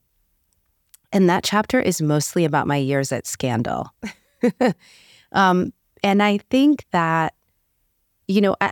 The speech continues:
I, up, up until being on that television show, a lot of my work as an actor had been tele-, e-, movies where you work for three months, maybe six months, or a television show where I was doing, like, a small arc of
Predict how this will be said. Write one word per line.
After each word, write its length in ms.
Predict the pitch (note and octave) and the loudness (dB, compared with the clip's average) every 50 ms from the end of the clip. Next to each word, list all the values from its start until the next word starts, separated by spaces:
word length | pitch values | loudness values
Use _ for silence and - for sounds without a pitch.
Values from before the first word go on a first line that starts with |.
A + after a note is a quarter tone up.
| - - | -2 -2
I, 180 | G3+ G3+ - - - - | -2 -2 -4 -4 -4 -6
up, 140 | A3 G#3 - _ | -6 -6 -2 _
up 160 | B3 C4 - | -2 0 2
until 380 | D#4+ D#4 C#4 - - A3 G3+ F#3+ | 2 2 2 2 0 0 0 0
being 420 | E3+ F3+ F3+ F3 E3+ E3 D#3+ D#3+ | 2 0 2 2 2 2 2 0
on 180 | - D3 D3 D3+ | 0 0 0 0
that 180 | D3+ D3+ - - | 0 0 -2 -2
television 520 | - D#3+ D#3+ D#3 D3 D3+ C#3 D3 D3 C#3+ | -2 -2 0 0 0 -2 -2 0 0 0
show, 520 | C3 - - D#3 C#3+ C#3+ C#3 C#3 C#3 C3 - | 0 0 -2 0 0 0 0 0 0 -2 -2
a 60 | - F3 | -2 0
lot 220 | E3+ E3+ E3+ F#3+ | 2 2 2 2
of 80 | G#3 F#3 | 2 0
my 160 | F3+ D#3+ D#3 | 0 0 2
work 240 | D3 D3+ D3+ - D#3+ | 0 -2 -2 -2 -2
as 100 | C#3+ D3 | -2 0
an 80 | C#3+ | 0
actor 340 | C#3 C#3+ D3 - - D3+ C#3+ | 0 0 -2 -2 -2 -2 -2
had 300 | C3+ C3 D3 C3+ C3+ - | 0 -2 -2 -4 -4 -4
been 460 | - C#3+ C#3 C#3 C3+ C3 C3 C3 C3+ | -2 0 0 2 2 2 2 0 -2
tele-, 400 | - - - A#3+ B3+ A#3 G3+ F#3+ - - - - | -2 0 0 2 2 0 0 -4 -8 -12 -10 -6
e-, 140 | - F3+ E3+ - G#3+ - - | -4 -4 -4 -4 -6 -2 0
movies 640 | G#3 G#3+ A3+ A#3+ A3 D#3 D3+ B2+ - - - - | 2 2 4 4 2 2 0 -2 -2 -4 -4 -2
where 120 | E3 E3 | -2 -2
you 180 | D#3+ D#3+ E3+ E3+ | 0 0 0 0
work 260 | D#3+ E3+ E3+ E3 - | 0 0 0 0 -2
for 180 | - - C4+ C4 | -2 -2 -2 -2
three 260 | - - A3 F#3+ F3+ | -2 -2 0 0 2
months, 440 | E3+ E3 D#3+ D#3+ D#3+ D#3 - - D3+ | 2 2 2 2 0 -2 -4 -4 -2
maybe 400 | D3+ D#3 D#3 D#3 D#3 C#3 C#3+ C#3 | 0 2 2 2 2 0 -2 -4
six 380 | - - D3 D3 - - - | -2 -4 -4 -6 -6 -6 -4
months, 340 | D3 C#3+ C#3 C#3 C#3 C#3+ - | -4 -2 0 0 -2 -2 -2
or 140 | - - E3+ | 0 0 0
a 40 | E3 | -2
television 520 | - - D#3+ D3 D3+ D3 D3 C#3+ D3 D3 | -2 -2 -2 -2 0 0 0 0 0 -2
show 320 | C#3+ - - D3 C#3+ C#3+ C#3 | 0 -2 -2 0 0 0 0
where 260 | C#3+ C#3+ C#3 C#3 - | 0 0 0 0 -2
I 100 | - D3 | -2 -2
was 160 | D3 D3 - | -2 -4 -2
doing, 220 | - D3+ C#3+ C#3+ | -2 -2 0 0
like, 160 | C#3+ C#3+ D3 - | 0 0 0 -2
a 80 | G3 | -2
small 380 | G3 - - - E3+ E3 E3 - - | -2 -2 -2 -2 0 0 -2 -2 -2
arc 360 | C#3 C3+ C3 C3+ C3+ - - | -2 0 0 -2 -4 -4 -6
of 160 | C#3 C3+ | -6 -6